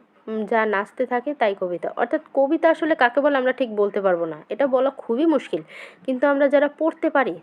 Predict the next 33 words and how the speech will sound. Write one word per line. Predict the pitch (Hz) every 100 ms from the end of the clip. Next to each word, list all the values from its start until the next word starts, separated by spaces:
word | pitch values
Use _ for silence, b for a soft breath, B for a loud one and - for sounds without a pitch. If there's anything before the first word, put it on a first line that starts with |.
| _ -
তারা | 285
কম | 294 277
বেশি | 247 233 254 247 - -
সবাই | 269 226 214
কবিতা | 196 196 185
চিনি, | 170 160 156 - - -
তাই | 294
না? | 349 233 B B B _ _ _ _ _ _ _ - - B B B
কারণ | 269 262 311
এক | 254 285
একটা | 320 320 320
কবিতা, | 262 262 302 262
এ, | 247 233 226 233
কবিতার | 277 262 285 262
এক | 233
একটা | 277 - 294
লাইন | 208 208 233 269
হচ্ছে | 240 285 - 220 226 285 B B B -
ছন্দের | - 302 311 330
সাথে | 320 330
তাল | 320 240 240
মিলানো, | 269 277 254 185 160 160 - _ -
শব্দের | - 208 202 233
সাথে | 240 254 254
আরেকটা | 220 214 -
শব্দ | 240 262 226
মিল | 247 220 254 269
রেখে | 269 269 214 269 B B B
কবিতা | 262 247 254 208 -
লেখা | 196 190 170
হয়। | - 160 - _ _ _ _ -
ঠিক | - 349
আছে, | 339 -